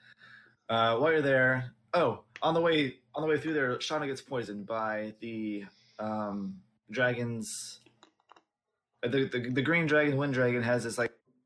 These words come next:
thing that it does, 'cause, like, it's supposed to be, like, the, it's like a wind dragon, but it's also, like, a plant dragon or something.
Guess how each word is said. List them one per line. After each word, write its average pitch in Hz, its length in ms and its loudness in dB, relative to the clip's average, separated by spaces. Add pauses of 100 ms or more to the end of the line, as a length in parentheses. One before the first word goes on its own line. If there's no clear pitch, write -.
(420)
thing 135 340 -2
that 123 100 -2
it 120 80 0
does, 120 260 0
'cause, 104 120 -4
like, - 120 -2
it's 127 200 -2
supposed 156 220 -2
to - 60 -14
be, 131 400 2 (200)
like, 117 220 -6
the, 120 140 -4 (760)
it's 143 100 0
like 170 140 4
a 139 40 2
wind 170 220 2
dragon, 180 380 2
but 135 80 -2
it's 131 100 -2
also, 147 220 0
like, 135 160 -4
a - 20 -8
plant - 300 -8
dragon 165 260 -2
or 165 60 -4
something. 175 480 -4